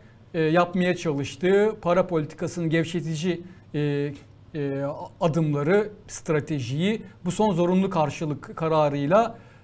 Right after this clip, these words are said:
e, desteklemiş oldu. Ama ne demiştik? Bu politika aslında piyasadaki oyuncuları, yatırımcıları büyüğüyle, küçüğüyle, irisiyle, ufağıyla aslında geriyor,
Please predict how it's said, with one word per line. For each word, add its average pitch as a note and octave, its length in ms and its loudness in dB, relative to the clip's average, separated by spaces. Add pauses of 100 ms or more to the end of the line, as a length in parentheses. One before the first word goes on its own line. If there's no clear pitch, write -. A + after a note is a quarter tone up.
(100)
e, E3 280 4
desteklemiş F#3 640 2
oldu. D3+ 320 4
Ama G3 140 4
ne G#3 120 6
demiştik? E3+ 540 0 (440)
Bu F3 260 4
politika G3+ 680 4 (220)
aslında F#3+ 800 2 (200)
piyasadaki E3 1500 2
oyuncuları, E3 640 2
yatırımcıları D#3+ 840 0
büyüğüyle, E3+ 440 0
küçüğüyle, F3+ 640 -2
irisiyle, E3 640 -2 (180)
ufağıyla F#3+ 540 2
aslında F3+ 360 0
geriyor, F3+ 600 2